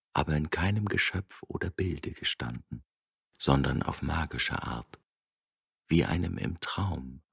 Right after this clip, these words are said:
ein Bildnis erscheinet, welches ohne Wesen ist.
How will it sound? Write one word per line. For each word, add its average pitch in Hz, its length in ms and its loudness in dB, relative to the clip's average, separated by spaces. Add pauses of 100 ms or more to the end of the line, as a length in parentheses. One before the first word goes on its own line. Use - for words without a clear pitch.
ein 69 180 -4
Bildnis 78 540 0
erscheinet, - 640 -2 (460)
welches - 420 0
ohne 73 300 0
Wesen - 400 -4
ist. - 320 -8